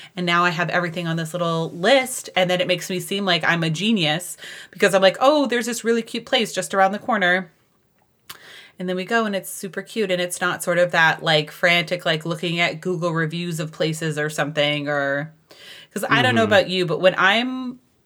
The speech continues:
Speaker 1: I'm not hungry, I'm not hungry, I'm not hungry, and then I'm hungry, and, and then I have about five minutes before shit gets rough, and I start losing my <laughs> mind. So
Speaker 2: Yeah, I'm, I'm reaching that point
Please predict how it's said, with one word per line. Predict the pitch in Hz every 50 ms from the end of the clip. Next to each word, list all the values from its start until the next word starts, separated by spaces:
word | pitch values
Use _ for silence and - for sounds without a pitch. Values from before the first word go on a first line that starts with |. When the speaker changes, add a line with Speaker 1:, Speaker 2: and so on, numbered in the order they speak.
| _ _ _ _ _
Speaker 1:
I'm | 180 196 226 240
not | 226 208 190 190 202 220
hungry, | 214 254 247 247 233 269 247
I'm | 226 208
not | 196 196 - 175
hungry, | 202 196 185 185
I'm | 180 180
not | 165 165
hungry, | 180 185 170 175 175
and | 170 165
then | 175 175
I'm | 175 180 180
hungry, | 185 175 175 170 180 185 185
and, | 180 165
and | 165 - - 170 160
then | 175 165 165
I | 170
have | 180 180 170 160
about | 165 160 - -
five | - - 160 151 147 151 147
minutes | 143 - - 107 101 - - - -
before | - 165 156 - 170 151 147 143 143 139 135 143 156 - _ _ _ _ _ _ _ _ _ _ _ _ _ _ _ _ _ _ _ _ -
shit | - - - 202 170
gets | - 175 160 160 - - - _ _ _ _ _ _ _ _ _
rough, | 165 160 - - - - - - - - _ _ _ _ _ _ _ _ _ _ _ _ -
and | 180 175
I | 165 165 160
start | 160 - 160 151 - 156
losing | 156 156 156 - 139 147
my | 160 165 - -
<laughs> | -
mind. | 285 - - - - - - 285 - - 311 277 - _ - - _ _ _ - - - - - - -
So | - - - 247 226 214 202 196 190
Speaker 2:
Yeah, | 165 151 139 147
I'm, | 156 175 175 160 - 151
I'm | 151 160 165
reaching | 190 180 - - 165 143
that | 127 107 104
point | - - 123 110 104 90 -